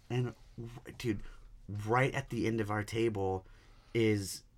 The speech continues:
Metallica photos from nineteen ninety-one. Classic Hetfield,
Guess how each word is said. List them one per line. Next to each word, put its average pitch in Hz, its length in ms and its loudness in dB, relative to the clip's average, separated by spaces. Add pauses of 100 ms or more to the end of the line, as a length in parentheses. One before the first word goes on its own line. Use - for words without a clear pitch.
Metallica 113 560 0
photos 104 400 2
from 95 160 -2
nineteen 101 320 0
ninety-one. 98 720 0 (460)
Classic 113 560 4 (420)
Hetfield, 156 760 12